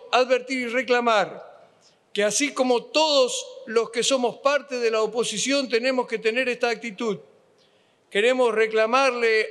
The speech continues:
al oficialismo y particularmente al Poder Ejecutivo que compartamos todos esta responsabilidad. Es,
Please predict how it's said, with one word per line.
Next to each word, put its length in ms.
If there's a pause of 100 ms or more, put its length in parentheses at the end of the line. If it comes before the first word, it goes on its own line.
al 140
oficialismo 1040
y 80
particularmente 1000
al 140
Poder 300
Ejecutivo 760 (880)
que 240
compartamos 1040 (600)
todos 400
esta 240
responsabilidad. 1000 (1500)
Es, 680